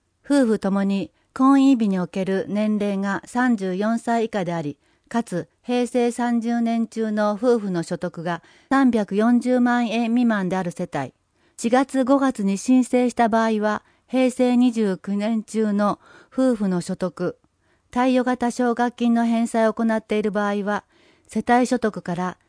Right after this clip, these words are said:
貸与型奨学金の年間返済額を控除した金額、夫婦の双方または一方が離職し、補助金の交付申請日において無職の場合、離職した者については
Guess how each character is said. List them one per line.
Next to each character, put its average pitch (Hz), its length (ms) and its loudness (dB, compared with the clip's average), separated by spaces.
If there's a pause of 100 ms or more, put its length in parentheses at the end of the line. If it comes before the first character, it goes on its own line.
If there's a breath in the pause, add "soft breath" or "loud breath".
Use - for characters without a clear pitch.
(140)
貸 247 220 2
与 247 120 4
型 233 320 0
奨 240 240 2
学 247 240 0
金 226 240 2
の 214 260 0
年 247 220 0
間 247 240 0
返 247 240 0
済 247 240 0
額 185 320 -4
を 165 100 0
控 233 240 0
除 180 140 -2
し 170 60 -10
た 156 140 -8
金 160 260 -4
額、 156 380 -8 (640 soft breath)
夫 277 220 4
婦 226 140 2
の 185 100 0
双 240 260 2
方 208 200 0
ま 175 120 -2
た 220 140 -4
は 185 140 -2
一 180 100 -6 (100)
方 254 200 4
が 190 80 0
離 165 100 -2
職 190 300 -6
し、 - 280 -8 (360 soft breath)
補 226 140 0
助 247 140 4
金 247 220 2
の 240 180 2
交 247 240 0
付 247 120 0
申 254 260 0
請 254 220 2
日 208 100 0
に 180 80 0
お 175 100 0
い 185 80 -2
て 160 380 -6
無 233 140 0
職 214 240 -2
の 160 160 0
場 180 180 -2
合、 175 40 -2 (680 soft breath)
離 208 100 -2
職 254 300 0
し - 40 -6
た 247 120 0
者 247 240 4
に 208 120 2
つ - 160 -4
い 214 100 -2
て 165 120 -4
は 156 240 -6